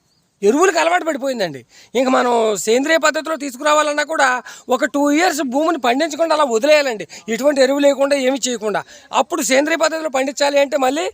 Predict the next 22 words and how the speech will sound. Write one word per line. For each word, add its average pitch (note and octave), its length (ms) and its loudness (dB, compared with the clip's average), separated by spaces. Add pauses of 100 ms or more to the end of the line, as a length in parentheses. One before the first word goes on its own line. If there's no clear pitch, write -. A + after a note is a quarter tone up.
(380)
పశువుల C4 280 0
పెంట A3 240 -2
గట్ట G#3 200 -6
తోలి F4 420 0 (280)
దాన్ని C#4 240 0
మళ్ళీ C#4+ 200 -4
దాని A#3 180 -2
స్వభావాన్ని A#3+ 460 0
మార్చాలన్నమాట. A3 680 -2
టూ - 440 -4
ఇయర్స్ C4+ 220 4
ఎటువంటి B3+ 300 -4
వ్యవసాయం A#3 360 -6
చేయకూడదు. G3+ 360 -8 (340)
కానీ E4 460 -2 (360)
రైతు E4 280 0
చాలా D4 360 0
అవగాహనతో D4+ 440 0
ఉన్నాడు, C4+ 180 -2
చదువుకున్న B3+ 420 -4
కుర్రాడు A#3+ 300 -8
కాబట్టి. F#3 400 -6